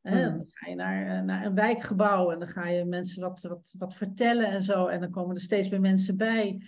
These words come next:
Speaker 1: En dan heb je zalen van honderd man. <laughs> En er zitten
Speaker 2: Ja.
Speaker 1: mensen die vinden het helemaal niks. Die kunnen er niks mee met je eigen regie. En
Speaker 2: Hmm.
Speaker 1: mensen zeggen, nou, die, die zitten op het puntje van hun stoel. Van, "Nou, dit wil ik leren."
Speaker 2: Ja.
Speaker 1: Dus inmiddels, eh, train ik mensen en, eh, heb ik ook trainers die ook weer mensen trainen.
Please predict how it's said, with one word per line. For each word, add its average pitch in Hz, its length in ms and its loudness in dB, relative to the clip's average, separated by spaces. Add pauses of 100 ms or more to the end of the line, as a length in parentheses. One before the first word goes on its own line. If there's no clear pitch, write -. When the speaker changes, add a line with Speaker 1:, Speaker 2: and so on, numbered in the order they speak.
(240)
Speaker 1:
En 175 140 -8
dan - 0 -
heb 180 140 -2
je 185 60 -4
zalen 185 360 0
van 196 120 0
honderd 185 300 2
man. 226 400 2
<laughs> 190 340 -2 (300)
En 196 100 -6
er 185 60 0
zitten 202 220 6
Speaker 2:
Ja. 196 60 2
Speaker 1:
mensen 208 380 0
die 190 120 4
vinden 190 220 0
het 185 80 -4
helemaal 214 460 4
niks. 202 400 -2
Die 196 120 -6
kunnen 220 260 2
er 202 80 -4
niks 196 260 -2
mee 180 240 2
met 175 140 -4
je 208 80 -2
eigen 185 340 0
regie. 180 500 -2 (280)
En - 120 -2
Speaker 2:
Hmm. 202 80 8
Speaker 1:
mensen 190 260 4
zeggen, 190 300 -4
nou, 190 240 2
die, 180 160 -4
die 180 120 -2
zitten 196 240 2
op 190 60 -4
het 190 140 -4
puntje 208 320 2
van 190 180 2
hun 185 100 6
stoel. 247 320 -2
Van, 214 100 -4
"Nou, 196 240 0
dit 220 200 2
wil 185 160 2
ik 175 140 -4
leren." 208 440 -2 (400)
Speaker 2:
Ja. 185 340 -4 (160)
Speaker 1:
Dus 220 180 -2
inmiddels, 240 440 6
eh, 202 240 4
train 254 300 4
ik 208 120 2
mensen 190 560 0
en, 185 280 -2
eh, 185 340 -4
heb 226 120 4
ik 226 80 -2
ook 190 160 -2
trainers 214 480 2
die 196 200 0
ook 196 220 -2
weer 185 340 0
mensen 190 480 0
trainen. 175 440 0